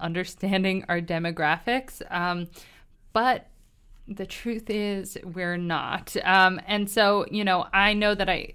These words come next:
I make an effort to interact with a lot of students, and I definitely hear from a lot of students, but I also hear from people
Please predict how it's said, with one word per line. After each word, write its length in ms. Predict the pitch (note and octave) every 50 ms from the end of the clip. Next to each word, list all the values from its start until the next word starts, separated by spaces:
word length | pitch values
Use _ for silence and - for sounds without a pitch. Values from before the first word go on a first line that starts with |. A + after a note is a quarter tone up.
| -
I 200 | - F3+ F#3 F3+
make 220 | F#3 F#3+ F3+ F3 F#3
an 80 | E3+
effort 300 | - F3 F3 - F#3 -
to 80 | - -
interact 500 | - F3+ - - F#3+ F#3+ G#3+ A#3+ - -
with 140 | C#4 C4+ -
a 40 | C4+
lot 160 | C4+ C4+ C4+
of 120 | C#4 C4
students, 500 | - - - D4+ D#4 E4 E4 E4 D#4 -
and 100 | A3+ G3+
I 60 | G3
definitely 380 | F#3 F#3+ F#3+ F#3+ - F3+ F3 F#3
hear 260 | F3 - - C4 C#4+
from 260 | D4 - - D4 D4
a 60 | D4 D4
lot 260 | D4 D4+ D4+ D4 D4+
of 80 | D#4
students, 580 | D#4 - - - D#4 D#4+ F4 F4+ F#4 F4+ - - - - - - - - -
but 100 | - B3
I 120 | B3+ B3 B3
also 400 | - - G#3+ A3+ A3+ - B3+ B3+
hear 320 | A#3 - - G#3+ G#3 G#3
from 240 | G#3 - G#3 G3 G3
people 600 | G3 - G#3 G3+ - G3 F#3+ F#3+ F#3 F#3 F#3 -